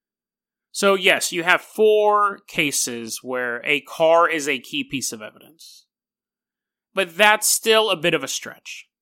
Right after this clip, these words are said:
Sandra Jacobson and her son John disappeared in nineteen ninety-six. But Sandra Jacobson had two children. John Jacobson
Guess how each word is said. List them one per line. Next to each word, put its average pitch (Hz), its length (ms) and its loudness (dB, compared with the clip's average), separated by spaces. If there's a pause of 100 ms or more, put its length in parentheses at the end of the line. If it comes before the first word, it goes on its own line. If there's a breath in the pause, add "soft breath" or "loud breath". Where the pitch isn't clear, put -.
(880)
Sandra 320 540 0
Jacobson - 880 -2 (1500)
and 160 160 -2
her 175 100 2
son 165 340 0
John 127 440 0
disappeared 135 580 -4
in 113 80 -8
nineteen 113 320 -12
ninety-six. 98 640 -18 (1200)
But 202 160 0
Sandra 240 600 0
Jacobson 151 760 -2 (140)
had 143 400 -6
two 170 600 -6
children. 107 540 -8 (1080)
John 180 360 4
Jacobson 131 760 -2